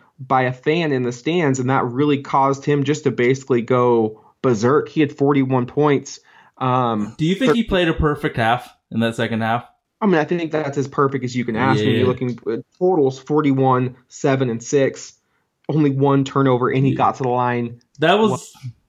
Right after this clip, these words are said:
Speaker 1: times.
Speaker 2: Yeah, that, I feel like that was one of, I would say that and Miami were his two perfect games this year. I,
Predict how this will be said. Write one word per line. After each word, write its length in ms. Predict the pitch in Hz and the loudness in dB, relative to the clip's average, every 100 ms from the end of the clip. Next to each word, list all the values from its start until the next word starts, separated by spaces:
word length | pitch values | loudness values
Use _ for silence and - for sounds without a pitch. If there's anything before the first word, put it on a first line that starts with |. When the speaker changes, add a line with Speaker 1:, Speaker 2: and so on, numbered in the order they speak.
| _ | _
Speaker 1:
times. 560 | - 135 123 113 95 101 | -8 -2 0 0 -2 -2
Speaker 2:
Yeah, 140 | 107 | -2
that, 380 | 104 135 175 165 | -2 -2 -4 -4
I 120 | 156 151 | -4 -2
feel 120 | 185 | -2
like 180 | 165 - | -2 -2
that 220 | 135 135 | -2 -2
was 140 | 135 117 | -4 -4
one 200 | 131 127 | -4 -4
of, 80 | - _ _ _ _ | -12 _ _ _ _
I 140 | 123 | -4
would 120 | 139 131 | -4 -2
say 200 | 156 135 | -2 0
that 320 | 131 139 143 | 0 0 -2
and 180 | 131 120 | -2 0
Miami 420 | 117 123 120 104 | 0 0 0 -2
were 160 | 104 | -4
his 140 | 104 101 | -6 -8
two 140 | 123 | -12
perfect 360 | - 117 110 98 | -6 -6 -6 -4
games 280 | 107 113 98 | 0 2 0
this 160 | 92 | -4
year. 280 | 95 87 - _ _ _ _ _ _ _ _ _ _ _ _ _ | -6 -6 -10 _ _ _ _ _ _ _ _ _ _ _ _ _
I, 80 | - | -14